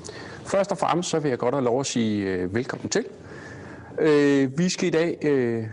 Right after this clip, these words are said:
køre et lille webinar omkring det her med økonomien i forhold til valg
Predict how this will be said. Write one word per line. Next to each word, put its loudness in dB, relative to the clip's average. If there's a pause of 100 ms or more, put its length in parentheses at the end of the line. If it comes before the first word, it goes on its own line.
(100)
køre 2
et -2
lille 0
webinar -2
omkring -4
det -2
her -4
med -4
økonomien -2
i -4
forhold -4
til -6
valg -4